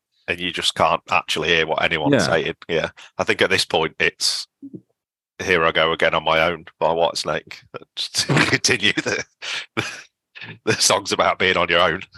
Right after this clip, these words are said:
Speaker 1: <laughs>
Speaker 2: So she wants a Tia Maria double, please.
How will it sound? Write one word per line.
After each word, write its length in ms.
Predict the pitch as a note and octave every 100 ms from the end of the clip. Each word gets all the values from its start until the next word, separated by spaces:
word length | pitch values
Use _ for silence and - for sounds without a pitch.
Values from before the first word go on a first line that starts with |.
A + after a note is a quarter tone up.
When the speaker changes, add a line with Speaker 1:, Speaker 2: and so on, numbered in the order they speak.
| _ _ _ _ - -
Speaker 1:
<laughs> 80 | - - - - _ - - - - _ _ _ _ _ _ _ _ - _ _ -
Speaker 2:
So 240 | G#2 A2
she 160 | G#2 A#2+
wants 240 | A#2 A2 -
a 40 |
Tia 260 | - B2+ A2+
Maria 360 | A2 G#2+ F#2+
double, 300 | E2+ G#2 F#2+
please. 480 | D#2+ D#2+ D2+ D#2+ -